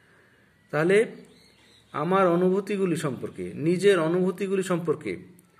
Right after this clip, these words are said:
আগে জানতে হবে, সচেতন,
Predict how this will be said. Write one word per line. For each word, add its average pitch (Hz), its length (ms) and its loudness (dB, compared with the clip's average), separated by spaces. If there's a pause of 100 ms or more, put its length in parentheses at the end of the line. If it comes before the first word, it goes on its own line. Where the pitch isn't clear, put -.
(180)
আগে 170 260 2
জানতে 175 460 2
হবে, 95 240 -2 (1160)
সচেতন, 190 680 -2